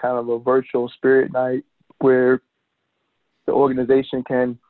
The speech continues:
set up a fundraiser with the restaurant or other types of small businesses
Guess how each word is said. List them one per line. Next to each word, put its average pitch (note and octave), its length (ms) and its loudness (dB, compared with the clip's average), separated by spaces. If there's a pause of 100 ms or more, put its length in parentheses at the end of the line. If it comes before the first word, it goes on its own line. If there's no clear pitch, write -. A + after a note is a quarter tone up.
(580)
set D3+ 160 2
up C3+ 140 0
a B2 80 -10
fundraiser B2+ 680 -2
with A#2+ 340 0
the A#2 100 -8
restaurant B2+ 680 -4
or A#2 420 -2 (120)
other F3+ 200 0
types - 320 -2
of - 120 -20
small A#2+ 220 0
businesses B2+ 500 -2